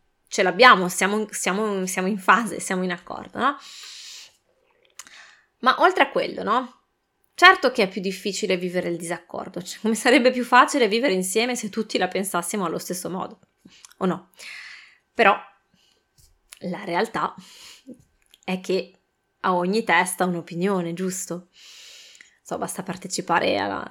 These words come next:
riunione di condominio media piuttosto che una riunione a scuola per <laughs> vedere che non è così semplice, eh, essere d'accordo, o sbaglio? La realtà è che abbiamo tutti bisogno di imparare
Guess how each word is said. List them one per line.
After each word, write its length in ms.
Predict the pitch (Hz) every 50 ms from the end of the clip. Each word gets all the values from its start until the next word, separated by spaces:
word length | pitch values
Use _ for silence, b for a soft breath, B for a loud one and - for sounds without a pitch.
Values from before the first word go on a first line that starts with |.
| - -
riunione 460 | - 185 214 220 226 240 254 262 247
di 140 | 226 233 226
condominio 540 | - 226 220 214 226 214 214 214 220 220
media 500 | 208 208 226 233 240 214 202 190 196 196
piuttosto 440 | 196 220 196 - 208 208 - - 202
che 260 | - - 220 226 220 196
una 140 | 180 180 180
riunione 300 | 175 196 220 226 208 208
a 40 |
scuola 440 | 233 - - - 202 190 190 190 208
per 140 | 196 196 190
<laughs> 40 | 185
vedere 300 | 214 202 202 202 185 185
che 200 | - - - 202
non 140 | 202 226 233
è 80 | 220 -
così 220 | - 190 175 190
semplice, 840 | 185 - 196 180 185 185 185 185 185 - 185 165 180 - _ _ _ _ _ _ _ _ _ _ _ _ _ _ _ - B B B B B B B B B B
eh, 720 | 190 180 170 165 165 165 170 190 - - - - - - - _ _ _
essere 360 | - 233 220 - - 226 202 185
d'accordo, 720 | 180 185 185 - - 226 196 196 185 185 196 214 220 - - -
o 100 | - 220
sbaglio? 440 | 202 185 190 180 - 185 180 214 - B 285 339 B B B B B B B B B
La 140 | B 202 220
realtà 460 | 247 277 294 285 294 320 370 403 -
è 140 | - 233 226
che 100 | 226 254
abbiamo 420 | 226 208 240 240 240 247 247 -
tutti 320 | - - 330 302 330 - 233
bisogno 680 | 214 247 233 185 185 180 175 175 180 175 175 185 - _ _ _ _ _ _
di 180 | - 190 190 196
imparare 680 | 196 196 190 202 196 190 185 190 208 226 254 320 381